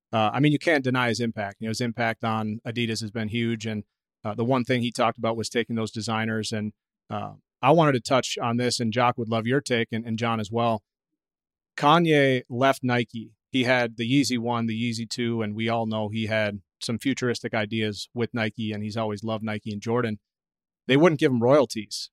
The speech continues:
So that ended up being something that was a sticking point, and he ended up jumping over to Adidas. And at this point, Adidas really wasn't as relevant, um, and, and, uh, you know, for, for the sneaker community. Shell toes and all these other icons were still okay, but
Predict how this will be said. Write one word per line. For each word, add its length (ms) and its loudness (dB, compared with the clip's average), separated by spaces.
So 220 2
that 200 6
ended 220 0
up 160 0
being 200 0
something 340 -2
that 120 0
was 140 -4
a 20 -6
sticking 400 -2
point, 320 -2
and 140 -6
he 100 0
ended 180 0
up 120 -4
jumping 320 -2
over 180 -4
to 140 -8
Adidas. 500 -2
And 80 -4
at 100 -6
this 140 4
point, 260 2
Adidas 400 0
really 220 -2
wasn't 520 -2
as 180 -4
relevant, 480 -2
um, 520 0
and, 200 0
and, 220 -4
uh, 60 -14
you 120 -4
know, 80 -4
for, 360 -2
for 140 -2
the 100 -2
sneaker 400 -2
community. 560 0
Shell 300 2
toes 300 2
and 80 -2
all 100 0
these 160 -2
other 280 -2
icons 500 0
were 120 -4
still 380 -4
okay, 480 2
but 280 2